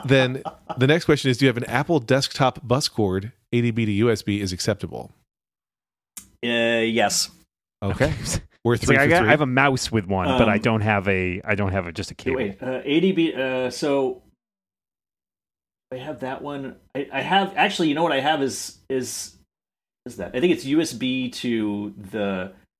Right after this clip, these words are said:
Speaker 2: the thing, the weirdo thing. Is that, is that parallel? Um, the, in the back of the Mac Plus?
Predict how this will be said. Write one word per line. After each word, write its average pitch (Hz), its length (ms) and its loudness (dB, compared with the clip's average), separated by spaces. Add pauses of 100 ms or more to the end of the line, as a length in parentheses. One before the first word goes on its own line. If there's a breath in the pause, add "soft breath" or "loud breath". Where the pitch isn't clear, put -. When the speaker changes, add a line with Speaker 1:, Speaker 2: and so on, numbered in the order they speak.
(440)
Speaker 2:
the 117 80 -4
thing, 135 640 -6
the 107 120 -6
weirdo 120 440 0
thing. 113 460 -6 (140)
Is 104 140 -8
that, - 320 -6
is 113 160 -12
that 131 260 -8 (540)
parallel? 147 420 0
Um, 104 300 0
the, 110 260 -2 (140)
in 113 100 -4
the 104 80 -2
back 107 220 0
of 104 80 -6
the 98 60 -2
Mac 101 220 -2
Plus? - 400 -4